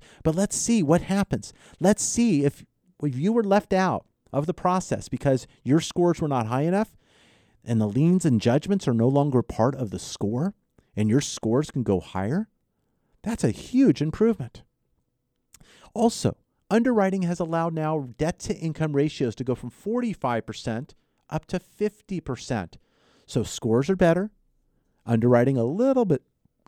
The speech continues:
a little bit better than it was before, and that's gonna get more of you eligible to be able to afford housing. Let me go over your scenario. Let me understand what it is you're trying to do.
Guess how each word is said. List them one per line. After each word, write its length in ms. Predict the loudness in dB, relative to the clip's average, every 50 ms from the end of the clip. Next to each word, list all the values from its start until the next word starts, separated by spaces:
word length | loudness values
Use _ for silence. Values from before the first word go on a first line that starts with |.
| _ -10
a 40 | -10
little 300 | -6 -2 0 0 2 4
bit 160 | 2 2 4
better 240 | 4 4 4 4 4
than 160 | 4 2 0
it 60 | 0
was 200 | 0 -2 -2 -4
before, 460 | -6 -10 -8 -4 -2 0 0 0 -2 -4 -8 _ _ _ _ -20 _ _ _ _ _
and 80 | 0 0
that's 200 | 2 2 2 2
gonna 100 | 0 2
get 180 | 2 0 0
more 320 | 0 0 4 6 6 6 6
of 180 | 6 2 0 2
you 160 | 2 0 0 0
eligible 580 | 0 2 2 2 2 2 0 0 0 -2 -2 -6 _ _ -12
to 100 | -4 -2
be 120 | 0 0
able 120 | 2 2
to 140 | 2 2 0
afford 600 | 0 -2 -4 -2 0 2 4 4 2 0 -2 -6 -12 _ _ _ _ _ _ _ _
housing. 420 | -4 -2 -2 -2 -2 -4 -8 -10 -14 _ _ _ _ _ _ _ _ _ _ _ _ _ _ _ _ _ _
Let 160 | -4 -2 -2
me 100 | 0 2
go 160 | 2 2 2
over 160 | 2 0 -2
your 140 | -4 -4 -4
scenario. 540 | -6 -8 -8 -8 -6 -6 -6 -6 -6 -8 -10 -14 _ _ -8
Let 120 | -6 -4
me 100 | -2 -2
understand 480 | -2 -4 -4 -8 -8 -8 -6 -6 -4 -2
what 140 | -2 -2
it 100 | -2 -2
is 160 | -2 -4 -4 -6
you're 60 | -8
trying 320 | -6 -4 -4 -2 -4 -4
to 100 | -6 -6
do. 260 | -4 -2 -2 -2 -2